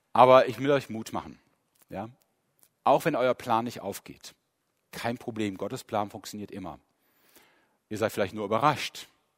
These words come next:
Ihr guckt vielleicht noch zum Himmel, weil irgendwas sich in Luft auflöst, womit ihr fest gerechnet habt. Egal,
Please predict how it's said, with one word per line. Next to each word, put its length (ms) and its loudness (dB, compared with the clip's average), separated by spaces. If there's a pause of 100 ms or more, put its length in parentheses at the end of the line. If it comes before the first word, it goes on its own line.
(540)
Ihr 100 -6
guckt 180 -2
vielleicht 200 2
noch 100 -2
zum 140 -6
Himmel, 280 2
weil 120 6
irgendwas 480 2
sich 180 -4
in 80 -4
Luft 300 -2
auflöst, 540 -2 (160)
womit 240 -6
ihr 80 2
fest 260 -2
gerechnet 520 -6
habt. 320 -10 (1000)
Egal, 500 8